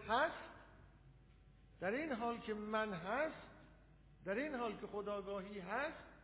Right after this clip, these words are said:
نمی‌تونیم بگیم که عواطف نیست، فقط خودآگاهیه، اما یه وحدتی میان اینها هست. به تعبیر دیگر،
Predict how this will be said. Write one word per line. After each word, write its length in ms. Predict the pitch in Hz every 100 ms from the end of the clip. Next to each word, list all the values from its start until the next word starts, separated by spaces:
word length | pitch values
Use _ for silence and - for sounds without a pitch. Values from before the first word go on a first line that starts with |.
| - -
نمی‌تونیم 300 | 170 185 277
بگیم 260 | 339 359 359
که 120 | -
عواطف 720 | - 170 196 202 196 214 -
نیست، 360 | 196 202 226 202 -
فقط 280 | - 190 190
خودآگاهیه، 920 | 190 190 170 170 160 151 143 - - - - - - - - - -
اما 180 | - 202
یه 140 | 240
وحدتی 480 | 247 208 180 214 208
میان 340 | 190 185 175 170
اینها 300 | 165 156 151
هست. 220 | 156 - - - - - - - - - -
به 80 | 226
تعبیر 520 | 240 214 190 190 185
دیگر، 440 | 180 175 180 170